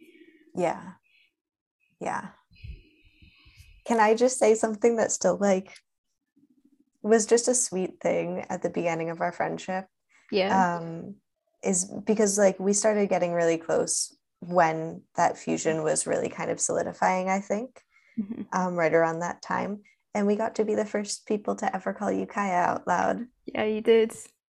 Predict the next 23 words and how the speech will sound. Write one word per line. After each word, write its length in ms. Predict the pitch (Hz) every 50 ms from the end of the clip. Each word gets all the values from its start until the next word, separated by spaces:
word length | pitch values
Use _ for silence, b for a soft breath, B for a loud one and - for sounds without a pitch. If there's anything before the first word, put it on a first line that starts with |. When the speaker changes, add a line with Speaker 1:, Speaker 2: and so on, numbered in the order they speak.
| _ _ -
Speaker 2:
Yeah. 360 | 247 240 233 233 233 233 226 226 - _ _ _ _ _ _ _ _ _ _ _ _ _ _ _
Yep. 360 | - 262 277 294 294 - - - _ _ _ _ _ _ _ _ _ _ _ _ _ _ _ _ _ _ _ _ _ _ _ - - _ _ _ _ _ _ _ -
That's 200 | - - - -
a 40 | 202
fond 500 | - - - 240 233 220 214 220 214 -
memory, 500 | 208 202 202 196 196 208 214 202 202 202
'cause 180 | - - 233
I 100 | 233 226
was 140 | 220 214 214
like, 360 | - 208 208 - - - - - _ _ _ _ _ _ _ _ _ _ _ _ _ _ _ _ _ _ _ _ _ -
Holy 220 | 226 220 226 233
shit, 240 | 233 - 233 220 -
that's 160 | 208 190 -
the 100 | - 190
first 200 | 190 190 190 -
time 140 | - 196 190 190
anyone's 460 | 196 185 185 185 185 185 185 - -
called 260 | - - 190 180 185
me 100 | 185 185
by 180 | 185 185 185 185
my 160 | 185 185 185
name. 420 | 185 180 175 175 180 190 196 196 - - _ _ _ _ _ _ _ _ _ _ _
Speaker 1:
Yeah. 420 | 196 196 196 196 185 185 185 175